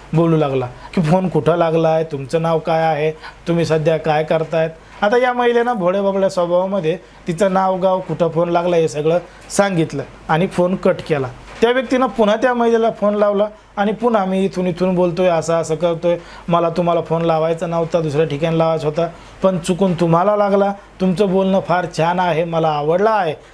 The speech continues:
असं त्या महिलेला सांगितलं. आता ती महिला त्याच्या बोलण्यामध्ये एवढी गुंतली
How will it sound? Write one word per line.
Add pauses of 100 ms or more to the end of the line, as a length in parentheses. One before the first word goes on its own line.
(120)
असं
त्या
महिलेला
सांगितलं. (420)
आता
ती
महिला (260)
त्याच्या
बोलण्यामध्ये
एवढी
गुंतली